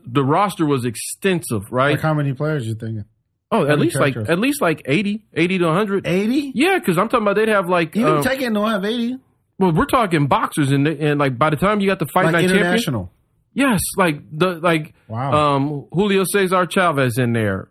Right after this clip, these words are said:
Speaker 1: fucking, um, oh, uh, um,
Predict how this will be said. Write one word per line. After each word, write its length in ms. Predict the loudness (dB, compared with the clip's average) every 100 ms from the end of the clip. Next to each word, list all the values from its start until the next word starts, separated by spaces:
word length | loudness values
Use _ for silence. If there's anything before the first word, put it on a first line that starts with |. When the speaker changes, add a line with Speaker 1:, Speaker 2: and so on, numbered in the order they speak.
| -4
Speaker 1:
fucking, 560 | -2 -2 -2 -2 -2 -6 _ _ _ _ _
um, 720 | 0 2 2 2 0 -2 -4 -8 _ _ _ _ _ _ _ _ _ _ _ _ _ _ -10
oh, 240 | -6 -6 -6
uh, 280 | -4 -2 -2 -2
um, 340 | 0 0 -4